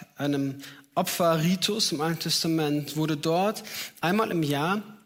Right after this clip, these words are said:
das Opferblut des Lammes hinausgebracht aus der Stadt. Als Bild dafür, dass eure Schuld, die Sünde des Volkes, hinausgetragen wird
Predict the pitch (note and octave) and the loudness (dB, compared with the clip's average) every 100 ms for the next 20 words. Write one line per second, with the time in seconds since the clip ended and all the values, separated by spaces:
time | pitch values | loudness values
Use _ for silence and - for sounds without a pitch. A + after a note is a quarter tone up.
0 | _ _ _ _ - - - D3 - F3+ | _ _ _ _ -10 -6 -2 0 2 0
1 | F#3+ - E3+ D#3+ E3+ C#3 - - - _ | 2 2 4 4 2 0 -4 -6 -12 _
2 | _ _ _ _ B2 - D#3 F3+ E3+ - | _ _ _ _ -2 2 4 4 2 0
3 | D#3+ D#3+ F3 F#3+ - E3 D#3 B2 - D3+ | 2 4 4 2 -2 -2 0 0 0 0
4 | F#3 - E3+ - - E2+ - - _ _ | 0 0 0 0 -2 -8 -14 -20 _ _
5 | _ _ _ _ _ _ _ - - - | _ _ _ _ _ _ _ -16 -10 0
6 | D#3+ - A3+ G#3 F3+ G3+ A#3+ G#3 F3+ D#3+ | 0 2 2 2 4 4 4 0 -2 0
7 | - A3 G3+ - B3+ F3 B2+ - C#3+ D#3 | 0 0 4 4 4 0 -2 0 2 2
8 | A#3+ A3+ F#3 - A3 G#3+ F3 D3 - F#3+ | 2 2 0 2 2 2 0 0 2 4
9 | F#3+ A#3 C#4 - A3+ - G3 F3 F3 F#3 | 6 4 4 2 0 4 4 4 2 0
10 | F#3 | -2